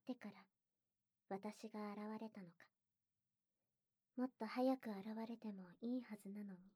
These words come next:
て。それは、忘れてもらうためですよ。霊力を吸い取ってる数日の間に、あの映像を見られたら、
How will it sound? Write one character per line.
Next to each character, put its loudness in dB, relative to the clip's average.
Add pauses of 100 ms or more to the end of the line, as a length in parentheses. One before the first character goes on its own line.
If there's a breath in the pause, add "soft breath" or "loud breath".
(880)
て。 -20 (2750)
そ -8
れ -2
は、 -4 (1040)
忘 12
れ 12
て 10
も 10
ら 8
う 6
た 4
め 10
で 6
す -8
よ。 -6 (1300)
霊 12
力 10
を 2 (120)
吸 10
い 10
取 8
っ -14
て 8
る 4 (140)
数 6
日 4
の 6
間 2
に、 0 (580)
あ 6
の 10
映 10
像 2
を 6
見 6
ら 6
れ 2
た -8
ら、 -10